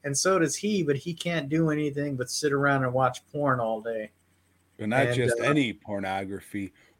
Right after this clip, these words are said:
Speaker 2: white-tailed pornography.
Speaker 1: White-tailed
Speaker 2: <laughs>
Speaker 1: pornography. Yeah, w-, yeah.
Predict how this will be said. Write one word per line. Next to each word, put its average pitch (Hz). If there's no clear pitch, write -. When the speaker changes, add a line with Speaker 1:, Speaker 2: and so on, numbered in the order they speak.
Speaker 2:
white-tailed 117
pornography. 101
Speaker 1:
White-tailed 156
Speaker 2:
<laughs> 311
Speaker 1:
pornography. 131
Yeah, 127
w-, 127
yeah. 135